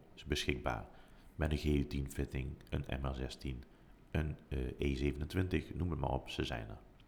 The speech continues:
Dat geldt ook voor, eh, de kleurtemperatuur en de dimbaarheid.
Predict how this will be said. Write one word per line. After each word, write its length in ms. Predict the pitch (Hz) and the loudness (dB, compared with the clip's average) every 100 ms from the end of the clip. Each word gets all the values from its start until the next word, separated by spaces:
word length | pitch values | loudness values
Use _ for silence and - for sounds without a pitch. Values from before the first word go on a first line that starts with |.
| - - - - - - - - - - | -20 -20 -20 -18 -20 -20 -20 -20 -20 -12
Dat 180 | - | -6
geldt 260 | - 87 - | 2 2 4
ook 280 | - 90 - | 6 6 4
voor, 520 | - 82 78 73 - - | 2 4 6 4 0 -6
eh, 100 | 58 | -4
de 80 | |
kleurtemperatuur 960 | - 87 92 - 76 69 71 - 80 80 71 - - - - - - - | 2 4 4 4 0 0 -2 2 4 4 0 -10 -20 -20 -20 -20 -20 -2
en 300 | 78 76 73 | 0 0 0
de 100 | 78 | 4
dimbaarheid. 760 | 82 80 65 64 58 55 - | 4 4 0 0 -4 -6 -10